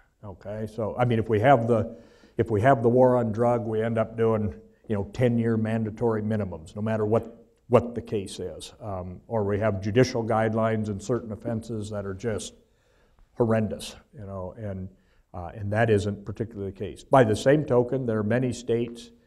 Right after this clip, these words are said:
that do very little or nothing as far as drug rehab. And, um, at least the federal system, we have a program, it's a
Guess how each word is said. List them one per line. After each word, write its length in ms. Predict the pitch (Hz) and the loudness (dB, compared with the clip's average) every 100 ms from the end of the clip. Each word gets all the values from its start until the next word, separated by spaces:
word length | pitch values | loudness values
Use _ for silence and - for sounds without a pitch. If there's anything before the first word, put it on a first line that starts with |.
| _ _ _ | _ _ _
that 220 | 104 101 104 | -4 -4 0
do 160 | 110 | 0
very 380 | 92 110 120 113 | 2 6 8 8
little 640 | 101 113 120 120 117 - - - | 4 4 4 2 0 -6 -16 -10
or 140 | 101 | -10
nothing 380 | 95 120 120 104 | -4 -4 -2 -6
as 120 | 95 | -6
far 200 | - 110 | -2 -2
as 120 | 98 92 | -2 -2
drug 320 | 110 101 95 | 0 0 0
rehab. 500 | 123 101 78 - - - _ _ - | -2 -2 -8 -16 -20 -20 _ _ -16
And, 340 | 98 85 82 - _ _ _ _ 87 | -14 -14 -16 -20 _ _ _ _ -14
um, 280 | 82 82 87 - _ 117 | -12 -12 -16 -20 _ -4
at 120 | 110 | 6
least 240 | 175 - | 6 6
the 60 | 135 | 2
federal 320 | 151 160 113 | 4 4 4
system, 420 | - 110 - 104 | 4 -2 0 0
we 140 | 123 165 | 6 6
have 160 | - | 6
a 60 | 113 | 2
program, 580 | - 143 117 113 110 104 | 4 6 8 6 2 -2
it's 180 | - | -4
a 200 | 107 98 | -6 -6